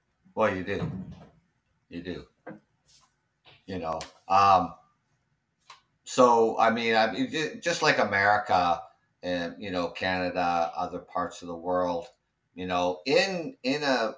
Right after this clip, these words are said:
in a, uh, democratic, um, society, um, you know, people working and, and stuff like that, you know, when it comes to wages,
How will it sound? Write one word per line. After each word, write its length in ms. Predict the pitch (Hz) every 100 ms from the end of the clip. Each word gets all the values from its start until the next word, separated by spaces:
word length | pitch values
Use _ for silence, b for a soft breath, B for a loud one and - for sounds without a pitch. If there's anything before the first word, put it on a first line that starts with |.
| -
in 160 | 113 113
a, 300 | 101 95 87 - _ _ -
uh, 380 | 87 82 76 - _ _ _ _ _ _ _ _ _ _ _ _ _ _
democratic, 1000 | 120 123 123 - - 120 120 113 110 - - - - _ _ _ _ _ -
um, 260 | 95 92
society, 1300 | 90 - 92 - 160 175 147 92 92 87 87 87 _ _ _ _ _
um, 600 | 87 92 90 87 87 78 - _ _ _ _
you 160 | 101 107
know, 160 | 104
people 480 | 98 131 131 107 90
working 480 | 127 127 - 123 101
and, 160 | 98 92
and 200 | 98 92
stuff 360 | - 95 -
like 240 | 92 90 92
that, 460 | 90 90 90 - _ _ _ -
you 100 | 104
know, 120 | 101
when 140 | 101
it 140 | 101 -
comes 300 | 110 107 -
to 140 | 95
wages, 1120 | 82 101 123 143 - 92 78 80 - - -